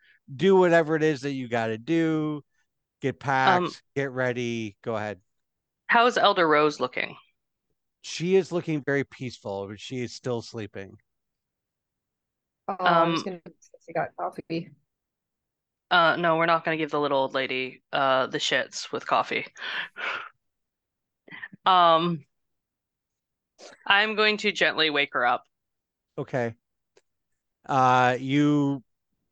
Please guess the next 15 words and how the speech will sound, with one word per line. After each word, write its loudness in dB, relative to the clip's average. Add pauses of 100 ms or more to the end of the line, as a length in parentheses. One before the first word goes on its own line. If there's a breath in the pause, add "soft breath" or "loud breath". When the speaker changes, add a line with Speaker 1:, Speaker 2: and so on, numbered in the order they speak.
(500)
Speaker 1:
like, -2 (580)
you -6
know, -6 (200)
slowly, 6
like, 4
move 2
her -2
shoulder, -2 (600)
and -10
she -12
kinda -2
grumbles, -8
and -14
she's -20
like -12